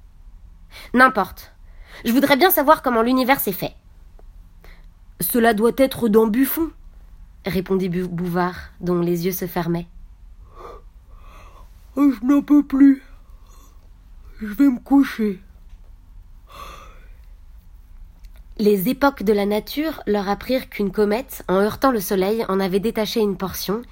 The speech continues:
qui devint la Terre. D'abord, les pôles s'étaient refroidis, toutes les eaux avaient enveloppé le globe, elles s'étaient retirées dans les cavernes, puis les continents se divisèrent, les animaux et l'homme parurent.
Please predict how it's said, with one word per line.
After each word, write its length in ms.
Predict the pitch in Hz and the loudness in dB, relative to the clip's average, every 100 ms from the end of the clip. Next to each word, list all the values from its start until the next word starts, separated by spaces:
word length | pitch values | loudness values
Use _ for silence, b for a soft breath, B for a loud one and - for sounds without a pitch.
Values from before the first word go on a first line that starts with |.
| b - | b -10
qui 140 | - | -2
devint 240 | 196 185 196 | 0 0 0
la 100 | 175 | -2
Terre. 440 | 160 147 151 - - b b b b b b b | -6 -10 -12 -20 -20 b b b b b b b
D'abord, 340 | 170 185 233 | -2 2 2
les 160 | 220 190 | 2 -2
pôles 260 | 180 233 226 | 0 -2 0
s'étaient 240 | 202 185 | -4 -2
refroidis, 640 | 180 180 180 180 165 226 - b b b b b b | -4 -4 -2 -2 -2 -10 -14 b b b b b b
toutes 180 | - 294 | -6 -4
les 260 | 254 240 202 | 0 -2 0
eaux 260 | 254 240 202 | 0 0 -2
avaient 320 | 190 190 202 | -2 0 0
enveloppé 460 | 214 220 240 - 233 | 0 2 0 2 0
le 100 | 196 | 0
globe, 360 | 175 180 214 196 b b b b | 0 0 -2 -10 b b b b
elles 140 | 190 196 | -2 0
s'étaient 260 | 226 220 | -2 0
retirées 420 | 208 254 - 240 240 | 0 0 -2 -2 0
dans 120 | 196 | 0
les 100 | 185 | -2
cavernes, 560 | 185 170 170 208 226 175 b b b - | -2 -2 -2 -4 -8 -10 b b b -18
puis 180 | - 262 | -4 0
les 220 | 269 196 | 2 0
continents 540 | 180 220 - 208 202 247 | 0 -4 -2 -2 -2 -4
se 180 | - - | -10 -6
divisèrent, 760 | 175 180 190 190 147 185 - - - b b b b b b | -4 -4 -6 -4 -4 -8 -12 -20 -20 b b b b b b
les 220 | 196 196 196 | -2 0 2
animaux 420 | 214 214 214 220 | 0 2 2 2
et 80 | 185 | 0
l'homme 260 | 185 214 | 0 -2
parurent. 540 | 196 180 147 147 - | -2 -4 -4 -10 -14